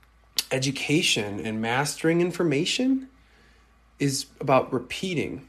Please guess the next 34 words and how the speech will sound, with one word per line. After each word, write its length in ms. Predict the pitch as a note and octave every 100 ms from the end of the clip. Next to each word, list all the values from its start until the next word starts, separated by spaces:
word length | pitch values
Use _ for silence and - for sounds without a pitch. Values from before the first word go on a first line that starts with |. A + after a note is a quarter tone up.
| -
you 80 | C3
know, 80 | A#2
repeating 540 | G#2 - F#3 F#3 F3
and 100 | C#3
then 80 | A#2+
saying 340 | - - C#3+ B2+
it 180 | -
back. 380 | - B2+ A#2+ -
So 120 | -
you 80 | B2
need 180 | C#3 C#3+
to 60 | C3+
be 100 | C3+
the 80 |
master 500 | A#2 A2+ B2 C3 -
and 120 | A#2+ A#2
then 80 |
eventually 380 | A2+ A2+ A2+ -
teach 260 | - C#3+ C3
it 80 | A2+
to 60 | A#2+
someone 320 | B2+ G#2 G2
else. 420 | G#2+ F#2+ - - - - - - -
Man, 120 | A#2+ A#2
I 40 |
could 120 | D#3+
do 100 | A#2+
a 40 | G#2
whole 180 | F3+
other 160 | F3+ -
podcast 480 | - - - - -
episode 260 | - -
on 140 | - -
that. 200 | E2